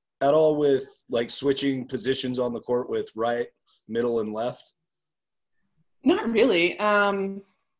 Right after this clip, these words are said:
Speaker 2: I love playing defense, first of all. I mean, right back's the worst, uh, for sure. But, <laughs> um,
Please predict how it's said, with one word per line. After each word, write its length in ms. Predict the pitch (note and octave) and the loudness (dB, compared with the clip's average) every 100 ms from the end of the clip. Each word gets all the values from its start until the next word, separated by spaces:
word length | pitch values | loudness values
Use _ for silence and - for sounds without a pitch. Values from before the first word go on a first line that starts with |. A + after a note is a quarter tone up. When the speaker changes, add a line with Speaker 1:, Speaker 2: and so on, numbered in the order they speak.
| _ | _
Speaker 2:
I 80 | G#3+ | 0
love 220 | A3+ A3+ | 2 0
playing 200 | F3 D3 | -2 -6
defense, 360 | D3 D#3 D3+ D3 | -6 -8 -10 -10
first 200 | F3+ F3 | -12 -8
of 80 | D3 | -8
all. 100 | D3 | -6
I 40 | G3+ | -4
mean, 140 | F#3+ | -2
right 200 | G3+ A#3 | -2 0
back's 260 | A3+ A3 - | 0 -2 -4
the 80 | |
worst, 480 | C3 C3+ - - - - - | -4 -6 -10 -16 -20 -20 -6
uh, 460 | F3+ E3 D#3+ D#3 D#3 - _ - | -2 -2 -2 -4 -8 -12 _ -12
for 120 | E3+ - | -12 -12
sure. 440 | - C#3+ D3 F#3+ _ | -12 -10 -10 -12 _
But, 340 | E3 D#3 D3+ - C#4 - | -4 -2 -4 -6 -10 -10
<laughs> 180 | - G3 | -8 -2
um, 520 | G3 F3 E3 D#3 | 0 0 -4 -8